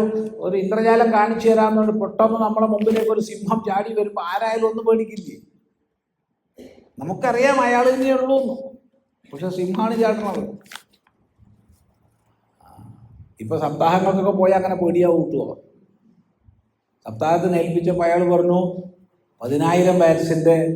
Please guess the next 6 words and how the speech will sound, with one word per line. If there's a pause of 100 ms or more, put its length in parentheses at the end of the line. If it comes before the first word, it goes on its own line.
(320)
സൗണ്ട്
സിസ്റ്റം
വേണം" (460)
എന്ന് (420)
നരസിംഹാവതാരമുള്ള
സമയത്ത്.